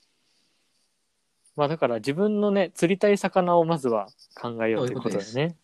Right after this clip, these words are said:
Speaker 1: うんうん。
Speaker 2: で、コミュニティに入るとして、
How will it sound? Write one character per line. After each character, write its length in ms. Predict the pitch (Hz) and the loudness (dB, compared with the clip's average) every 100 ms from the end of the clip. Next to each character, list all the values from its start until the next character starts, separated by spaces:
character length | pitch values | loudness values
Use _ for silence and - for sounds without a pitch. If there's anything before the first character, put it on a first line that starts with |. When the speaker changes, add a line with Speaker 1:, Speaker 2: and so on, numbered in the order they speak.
| _ _ _ _ _ _ _ _ _ _ _ _ | _ _ _ _ _ _ _ _ _ _ _ _
Speaker 1:
う 60 | 120 | -2
ん 20 | |
う 380 | 117 107 107 104 98 | -2 -4 -8 -8 -8
ん。 60 | 107 _ _ | -12 _ _
Speaker 2:
で、 320 | 247 240 - - _ _ _ _ 156 | -4 -2 -6 -14 _ _ _ _ -4
コ 100 | 175 | 2
ミ 120 | 190 | 4
ュ 20 | |
ニ 60 | 160 | 4
テ 100 | 123 | 0
ィ 20 | |
に 40 | 113 | -2
入 240 | 143 135 | 0 0
る 80 | 120 | 0
と 120 | 113 | -6
し 100 | - | -4
て、 340 | 131 117 92 | 0 0 -2